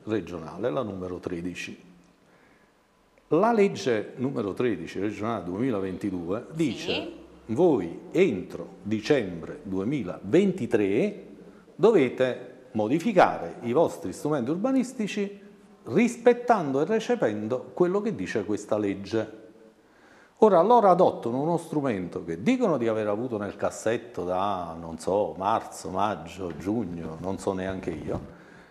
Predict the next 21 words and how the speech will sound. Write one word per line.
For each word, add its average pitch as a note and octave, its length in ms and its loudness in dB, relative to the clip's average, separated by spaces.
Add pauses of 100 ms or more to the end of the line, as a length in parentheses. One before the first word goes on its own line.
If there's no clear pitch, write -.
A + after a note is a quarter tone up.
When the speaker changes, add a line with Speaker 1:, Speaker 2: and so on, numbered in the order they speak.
(260)
Speaker 1:
che E3 140 4
in F3 100 2
effetti E3 400 0
porta B2+ 300 2
la G2 120 0
data G2+ 680 0
invece F#2+ 380 -4
di F2 120 -6
settembre, F2 1000 -4
in F2 200 -6
quello F2+ 240 -4
pubblicato, F2 1080 -6 (280)
Speaker 2:
Mm. E3 240 -8 (300)
Speaker 1:
e D3+ 120 0
non F#3+ 280 -2
è G3 60 0
adeguato C#3 960 -2 (460)
alla F#2 320 -2
legge F2 360 -6
tredici. E2 360 -4
Speaker 2:
E, - 240 -6